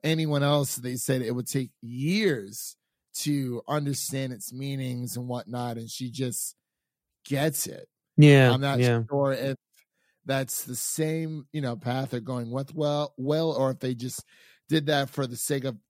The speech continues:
Speaker 1: pacing, just to be like, "Okay, you know, like, he gets the knife, he has a little bit of a training session." You know, it's not like, you know, Yoda and, um, Luke on,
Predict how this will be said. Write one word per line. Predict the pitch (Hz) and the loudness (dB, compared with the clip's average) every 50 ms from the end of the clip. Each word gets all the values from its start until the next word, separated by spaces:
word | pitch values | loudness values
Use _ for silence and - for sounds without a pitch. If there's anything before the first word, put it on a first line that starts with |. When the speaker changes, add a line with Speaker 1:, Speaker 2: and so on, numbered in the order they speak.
| _ _ - | _ _ -8
Speaker 1:
pacing, | - 143 135 147 143 131 - 156 147 143 139 131 | -4 -2 -2 -2 -2 -2 -2 -4 -4 -4 -4 -6
just | 127 117 - | -6 -8 -6
to | 123 | -6
be | 131 123 | -4 -4
like, | 123 123 123 | -4 -4 -6
"Okay, | 131 123 - - 123 | -6 -8 -6 -6 -6
you | 117 117 117 117 | -4 -4 -6 -6
know, | 117 117 | -6 -6
like, | 117 117 113 | -6 -6 -8
he | - 131 127 | -8 -8 -6
gets | 139 151 143 - | -4 -4 -4 -4
the | - 143 | -6 -6
knife, | 131 135 131 131 127 123 - - - - - - - _ - | -4 -4 -2 -2 -4 -4 -6 -12 -20 -20 -20 -20 -20 _ -2
he | - 160 | 0 0
has | 170 151 127 | 0 0 0
a | 160 | 0
little | 160 175 190 180 170 | 2 2 2 2 2
bit | 165 165 | 0 0
of | 160 151 | 0 0
a | 151 147 | 0 -2
training | - - 139 139 139 135 135 127 | -2 -2 -2 -2 -2 -2 -4 -6
session." | - - 127 123 117 - - 123 120 117 113 113 113 - _ _ _ _ _ _ | -4 -4 -2 -2 -2 -2 -2 -2 -2 -4 -4 -8 -10 -12 _ _ _ _ _ _
You | - 131 135 | -8 -6 -4
know, | 135 135 135 | -2 -2 -2
it's | 139 135 - 147 | -2 -4 -2 -2
not | 165 156 147 127 | 0 0 0 0
like, | 131 131 127 - - - | 0 -2 -2 -4 -6 -10
you | 131 120 | -8 -6
know, | 117 117 | -4 -4
Yoda | 120 120 127 135 135 131 131 123 127 123 123 123 117 92 | -4 -2 0 2 2 2 2 2 0 0 0 -2 -2 -4
and, | 107 113 110 110 110 107 101 101 101 117 | -4 -6 -6 -8 -8 -10 -12 -12 -12 -10
um, | 85 110 113 113 110 107 104 104 101 90 101 | -10 -10 -10 -10 -12 -12 -14 -16 -18 -16 -10
Luke | 120 123 135 131 123 113 - - - | -6 -4 -2 -2 -2 -4 -6 -10 -10
on, | - 113 110 104 101 101 | -8 -8 -6 -6 -8 -12